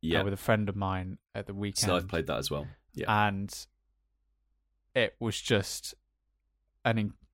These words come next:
Speaker 2: it was a really, really incredible experience.
Speaker 1: Mm.
Speaker 2: Um, I, I was, I was sort of trepidatious coming in, 'cause when I was in Bristol with, with you and Chris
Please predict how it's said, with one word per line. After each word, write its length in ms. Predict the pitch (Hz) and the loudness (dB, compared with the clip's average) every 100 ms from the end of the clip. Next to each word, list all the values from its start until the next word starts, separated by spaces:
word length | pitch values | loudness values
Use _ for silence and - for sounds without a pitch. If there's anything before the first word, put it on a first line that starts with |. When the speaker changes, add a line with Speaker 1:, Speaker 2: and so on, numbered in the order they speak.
| - | 4
Speaker 2:
it 160 | 143 | 4
was 160 | - 127 | 6 6
a 60 | |
really, 680 | 131 135 151 143 135 120 110 | 6 10 12 12 10 6 2
really 520 | 117 123 123 117 101 | 4 6 6 4 0
incredible 500 | 95 - 110 104 101 | -4 -2 -2 -2 -4
experience. 800 | 101 - 107 101 95 95 - - - _ 87 | -6 -4 -4 -2 -4 -8 -14 -18 -20 _ -6
Speaker 1:
Mm. 380 | 82 78 73 104 | -2 -2 0 2
Speaker 2:
Um, 720 | 104 104 104 101 104 107 - _ _ _ | 2 0 -2 -4 -4 -6 -10 _ _ _
I, 140 | 131 135 | 4 6
I 80 | - | 6
was, 220 | 139 151 - | 6 4 6
I 80 | 143 | 6
was 120 | 135 | 6
sort 320 | - - 165 | 2 2 4
of 160 | 135 - _ _ _ | 4 -2 _ _ _
trepidatious 560 | - 139 - 131 - - | 0 2 4 2 2 -2
coming 240 | 127 127 139 | 0 2 2
in, 120 | 131 | 0
'cause 140 | - | 2
when 140 | 131 123 | 4 6
I 40 | |
was 120 | 117 | 4
in 80 | 107 | 0
Bristol 400 | 113 110 - 110 | 0 -2 0 0
with, 200 | 98 101 - - | 0 -4 -10 -6
with 220 | 104 110 | -4 -2
you 360 | 104 101 113 - _ | 0 0 -4 -10 _
and 80 | 107 | -8
Chris 420 | - 101 - - | -4 -4 -4 -14